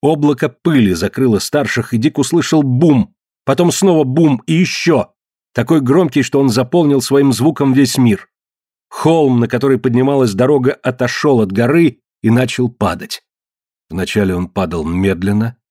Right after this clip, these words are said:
потом все быстрее и быстрее. Он падал на то место, где стояли старшие, и на людей в зеленом, и грохот был такой громкий, что Дик вообще ничего не слышал.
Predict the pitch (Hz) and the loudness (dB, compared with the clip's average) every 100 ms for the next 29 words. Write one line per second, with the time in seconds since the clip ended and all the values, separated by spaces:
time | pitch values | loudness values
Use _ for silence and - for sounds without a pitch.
0 | _ _ - 107 117 107 - 104 104 - | _ _ -8 -2 0 0 -2 -2 -2 -2
1 | 120 131 127 127 117 113 - 120 110 104 | 2 2 0 -2 -2 -2 -2 2 2 2
2 | 107 143 131 131 127 156 143 151 - 127 | 0 -2 0 0 2 0 0 0 -2 -2
3 | 131 127 131 147 127 - 170 160 - 139 | 0 -2 -2 0 0 -2 -2 -2 0 2
4 | 123 - _ _ 139 151 147 135 175 143 | 2 0 _ _ 2 4 2 2 2 0
5 | 117 160 160 127 117 117 - 127 156 190 | 0 2 2 2 0 -2 -4 -2 0 0
6 | 156 135 180 185 - 156 196 143 135 226 | -4 -2 0 0 -2 -2 0 0 0 2
7 | 262 220 - 127 - _ _ _ _ _ | 2 0 0 -4 -4 _ _ _ _ _
8 | - - 113 123 135 139 - 151 113 - | -12 -4 0 0 0 -4 -2 2 2 0
9 | 113 107 107 117 98 - - | 0 0 -2 -4 -6 -6 -14